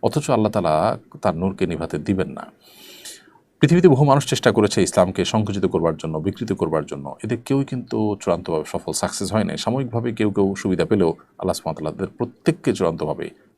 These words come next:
পাকড়াও করেছেন। পৃথিবীতে যেদিন ইসলাম টিকার মতো পরিবেশ থাকবে না, পৃথিবীই থাকবে না, আল্লাহ তাআলা কিয়ামত সংগঠন করে ফেলবেন। অতএব তাদের এই দিবাস্বপ্ন, এটি কখনোই বাস্তবায়ন হবে না। দেখুন,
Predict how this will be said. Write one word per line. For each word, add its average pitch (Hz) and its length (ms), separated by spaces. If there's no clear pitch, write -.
পাকড়াও - 300
করেছেন। - 360
পৃথিবীতে 165 320
যেদিন 127 200
ইসলাম 104 300
টিকার 110 340
মতো 104 180
পরিবেশ 104 340
থাকবে 76 260
না, 73 80
পৃথিবীই 117 380
থাকবে 69 300
না, 69 60
আল্লাহ - 140
তাআলা - 120
কিয়ামত 76 280
সংগঠন 85 460
করে 117 180
ফেলবেন। - 280
অতএব 151 200
তাদের 143 240
এই 127 540
দিবাস্বপ্ন, 101 680
এটি 95 220
কখনোই 131 540
বাস্তবায়ন 73 680
হবে 78 160
না। 92 160
দেখুন, 127 300